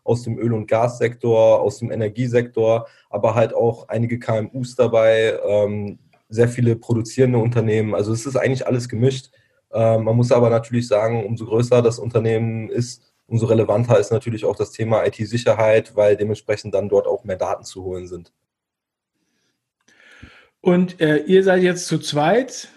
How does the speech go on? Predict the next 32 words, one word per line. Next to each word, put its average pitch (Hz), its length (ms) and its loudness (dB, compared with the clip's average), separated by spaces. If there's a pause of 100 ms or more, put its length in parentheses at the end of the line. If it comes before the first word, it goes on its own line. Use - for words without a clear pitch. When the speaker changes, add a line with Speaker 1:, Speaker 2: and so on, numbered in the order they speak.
(320)
Speaker 2:
zu - 140 -10
eurem 165 240 -4
Team 196 480 0
gehören 165 480 2
noch 131 180 -2
mehr. 190 640 0 (720)
Was 170 220 -2
ist - 120 -6
das 185 200 0
für 170 400 0
eine, 160 680 0 (280)
für - 160 -6
eine 165 80 2
Unternehmensstruktur? 165 1300 2
Was 135 280 -4
ist, - 380 -8
äh, 147 260 2
sozusagen, 151 540 0
äh, 143 200 -6
da 123 120 -2
auch 127 120 -4
die - 140 -2
Aufgabenverteilung? 156 880 -2
Könnt 147 160 -2
ihr 147 80 2
mal 143 140 0
da 139 100 0
so 143 80 -2
einen 135 80 -4
kleinen 147 340 -2 (460)
Einblick 185 480 4
geben? 196 680 4